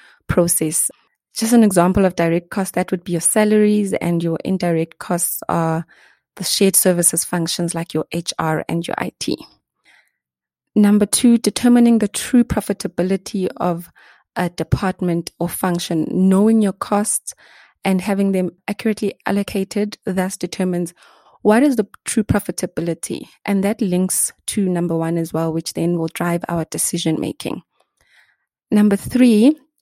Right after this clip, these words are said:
assist in determining the pricing based on the costing. This is particularly useful in large corporations in a group structure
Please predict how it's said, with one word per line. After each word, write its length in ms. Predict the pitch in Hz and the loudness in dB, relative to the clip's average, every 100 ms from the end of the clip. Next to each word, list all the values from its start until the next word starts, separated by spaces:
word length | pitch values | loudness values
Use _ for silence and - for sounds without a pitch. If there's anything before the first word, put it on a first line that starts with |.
| _ - | _ -4
assist 380 | - 262 - 247 | 0 0 2 2
in 80 | |
determining 540 | 233 - 233 220 214 208 | 2 0 0 2 2 0
the 100 | 185 | -4
pricing 680 | - - 226 214 - 214 185 | -6 -6 -4 -2 -2 -4 -4
based 340 | 180 202 - | -4 -4 -6
on 160 | - 202 | -4 -2
the 100 | 180 | -4
costing. 680 | - - - - 180 220 - _ _ _ _ _ | -6 -6 -6 -2 0 0 -2 _ _ _ _ _
This 140 | 247 294 | -6 -4
is 100 | 285 | -2
particularly 540 | 262 - - 233 226 | -2 -4 -2 -2 0
useful 480 | 208 190 196 - 208 | 0 0 -2 0 0
in 240 | - 196 | 0 0
large 280 | 180 185 - | 0 -2 -4
corporations 800 | - 196 - 180 175 196 196 190 180 | -4 -2 2 2 0 -2 -2 -2 -2
in 100 | 180 | -4
a 60 | |
group 320 | 180 180 180 | -4 -4 -4
structure 560 | - - 185 - - | -6 -6 -8 -8 -10